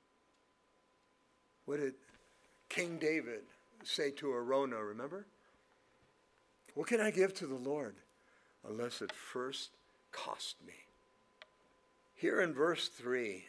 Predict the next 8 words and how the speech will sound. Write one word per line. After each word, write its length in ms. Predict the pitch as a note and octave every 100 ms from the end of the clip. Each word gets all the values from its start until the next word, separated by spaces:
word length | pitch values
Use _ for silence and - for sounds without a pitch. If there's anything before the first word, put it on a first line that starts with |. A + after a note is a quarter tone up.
| -
at 160 | - D3+
supper, 680 | - - F#3 - B2 A#2+ - - - - - C#3
Mary 240 | E3 F3+
gave 480 | - E3 E3 D#3 - - _ _ -
a 80 |
gift 500 | C#3 - E3+ E3 - -
to 100 | C3+
Jesus. 720 | - C3+ C3 - F#2 -